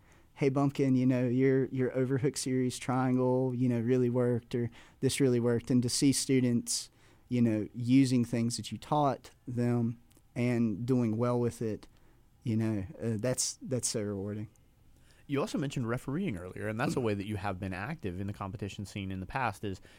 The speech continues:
Speaker 2: you know, and, and w-, one of my memories from a tournament is, uh, you referee a lot of kids' matches 'cause th-, those are really important matches. And U S Grappling actually got a letter from somebody that said, "Hey, you know, th-, I don't even think they knew your name, but they had a picture of you and they were like,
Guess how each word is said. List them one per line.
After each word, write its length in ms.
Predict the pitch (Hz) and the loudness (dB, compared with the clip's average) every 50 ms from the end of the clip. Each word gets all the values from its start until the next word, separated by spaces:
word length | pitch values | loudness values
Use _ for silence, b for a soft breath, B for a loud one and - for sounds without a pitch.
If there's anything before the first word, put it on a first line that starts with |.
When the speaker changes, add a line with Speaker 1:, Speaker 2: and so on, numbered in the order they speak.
| B B - | B B -6
Speaker 2:
you 60 | 127 | -2
know, 180 | 120 104 104 - | -2 -2 -2 -4
and, 160 | - 117 117 - | -6 -6 -6 -4
and 160 | 127 123 120 | -4 -6 -4
w-, 240 | - - 117 113 123 | -4 -6 -6 -4 -2
one 120 | 127 143 | 0 0
of 60 | 131 | 0
my 180 | 107 101 123 185 | 0 0 0 0
memories 400 | 185 120 95 90 87 90 87 87 | 0 -2 -2 -4 -6 -8 -10 -10
from 120 | - 101 90 | -8 -10 -10
a 40 | 82 - | -10 -10
tournament 400 | - - 92 90 87 87 85 71 | -10 -8 -8 -6 -6 -8 -8 -8
is, 360 | 85 90 90 87 87 87 - b b b b b b - | -6 -6 -4 -4 -6 -8 -12 b b b b b b -8
uh, 180 | - 92 92 92 - | -4 -4 -4 -4 -4
you 120 | 123 127 | -4 -2
referee 220 | 127 139 135 131 117 | 0 0 0 0 0
a 60 | 104 | -2
lot 100 | 98 87 | -2 -4
of 60 | 90 | -4
kids' 240 | - 175 190 160 110 | -2 -4 -4 -2 -4
matches 420 | 90 69 65 87 - - - - | -8 -12 -14 -16 -16 -18 -18 -16
'cause 220 | - - 101 90 87 | -10 -8 -8 -8 -8
th-, 160 | - 104 98 | -10 -12 -4
those 240 | 98 117 117 107 - | -2 0 0 0 -2
are 60 | 107 | -6
really 260 | 98 101 110 101 90 82 | -6 -6 -4 -4 -6 -6
important 400 | 80 - - 107 90 - 87 85 | -8 -6 -6 -6 -6 -6 -8 -12
matches. 400 | 78 78 80 - - 73 - b b b b b b b | -14 -14 -14 -16 -16 -16 -16 b b b b b b b
And 240 | - - 104 104 107 117 | -8 -6 -4 -2 -2 -2
U 80 | 131 170 | -2 -2
S 80 | - | -2
Grappling 260 | - 117 - - 110 | -2 -2 -2 -4 -4
actually 240 | 101 98 107 - 104 | -6 -6 -6 -6 -6
got 280 | 95 98 104 98 107 104 | -4 -2 0 0 0 0
a 40 | 90 | -2
letter 340 | 87 85 107 156 131 92 | -4 -4 -4 -2 -2 -4
from 180 | 90 - - 98 | -4 -6 -10 -10
somebody 420 | - - 95 90 87 87 87 90 | -8 -8 -8 -6 -6 -6 -6 -6
that 180 | 87 85 87 - | -8 -8 -10 -10
said, 340 | - - 92 90 90 90 87 | -6 -6 -4 -4 -4 -6 -6
"Hey, 340 | - - 120 151 156 123 104 | -6 -4 -4 -2 -2 -2 -2
you 160 | 101 98 95 | -4 -4 -4
know, 340 | 95 92 95 98 98 98 98 - _ _ _ - - 92 92 | -6 -6 -6 -6 -6 -8 -10 -12 _ _ _ -20 -14 -8 -6
th-, 160 | 113 117 - - | -6 -6 -6 -6
I 140 | 98 98 | -6 -4
don't 140 | 110 143 147 | -2 -2 -2
even 120 | 120 104 98 | -2 -4 -6
think 140 | 104 95 | -8 -8
they 80 | - 92 | -8 -6
knew 120 | 87 90 | -6 -6
your 120 | 90 85 82 | -6 -6 -4
name, 300 | 87 101 117 110 98 95 | -2 0 0 0 0 -2
but 100 | 95 - | -2 -2
they 60 | 123 | -2
had 80 | 120 - | -2 0
a 20 | |
picture 300 | - - 143 127 - - | -2 -4 -4 -2 -4 -4
of 100 | 113 101 | -4 -4
you 100 | 107 104 | -6 -6
and 80 | 98 95 | -6 -8
they 60 | 92 | -8
were 100 | 90 87 | -10 -10
like, 140 | 87 90 | -10 -10